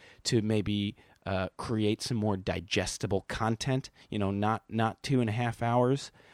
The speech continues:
uh, if you're not into it. You know, inspired by Pete Holmes, of course, but, you know, frankly, I don't have the name recognition of Pete Holmes, uh, at this juncture, which is fine. You get to, you get to start with me on my journey. You get to process with me.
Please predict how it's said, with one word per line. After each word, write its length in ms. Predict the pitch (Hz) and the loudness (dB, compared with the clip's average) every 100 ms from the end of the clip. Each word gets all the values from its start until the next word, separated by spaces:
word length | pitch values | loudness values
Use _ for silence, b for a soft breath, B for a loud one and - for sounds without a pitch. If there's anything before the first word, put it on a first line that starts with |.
| b - | b -2
uh, 200 | 110 107 | 2 2
if 140 | 117 | 0
you're 100 | 120 | 0
not 220 | 113 117 - | 2 2 2
into 340 | 127 127 135 | 0 2 2
it. 140 | 143 - _ _ _ _ _ _ _ - | 0 -2 _ _ _ _ _ _ _ -4
You 80 | 110 | 0
know, 120 | 110 | 2
inspired 540 | 110 - - 113 120 110 | 0 -2 4 6 6 4
by 140 | 104 - | 2 2
Pete 240 | - 123 | 0 2
Holmes, 340 | 113 117 123 123 | 4 2 4 2
of 140 | - | -2
course, 320 | - 127 143 | 2 2 2
but, 180 | - 101 b b b b - | 0 -2 b b b b -6
you 80 | 90 | -2
know, 300 | 87 90 - _ | 0 -2 -6 _
frankly, 480 | - 107 101 98 92 | 0 2 2 0 0
I 60 | |
don't 300 | 92 101 98 | 2 2 2
have 240 | 98 95 98 | -2 -6 -2
the 80 | |
name 320 | 92 95 95 92 | 0 0 0 -2
recognition 720 | 87 92 92 87 - 87 85 b b b | -4 -8 -6 -4 -4 -8 -10 b b b
of 140 | - | -6
Pete 180 | 104 90 | -4 -2
Holmes, 400 | 98 95 123 - | 0 0 0 -4
uh, 120 | 92 95 | -4 -2
at 180 | 95 - | -4 -2
this 200 | 98 - | -4 -2
juncture, 520 | 92 95 101 160 196 b b b | -2 0 0 0 0 b b b
which 180 | 104 98 | -4 -2
is 140 | - | -4
fine. 420 | - 107 120 180 - b b b b _ _ _ _ - | -2 2 2 0 -4 b b b b _ _ _ _ -2
You 200 | 135 147 | 2 4
get 200 | 147 - | 4 4
to, 240 | 135 117 - | 2 2 2
you 180 | 123 | 0
get 220 | 135 143 - | 2 0 0
to 80 | |
start 460 | 120 - - 120 - | -4 2 8 8 8
with 240 | 113 113 110 | 2 2 2
me 180 | 104 | 0
on 140 | 98 98 | 0 0
my 120 | 95 | -2
journey. 360 | 90 101 101 90 | -2 0 0 0
You 180 | 90 | 0
get 240 | 98 90 - | 0 -4 -4
to 120 | - | -8
process 680 | - - 101 92 98 95 - | -4 -4 -2 -2 -4 -4 -4
with 280 | 92 101 - | -4 -4 -6
me. 240 | 78 - | -14 -16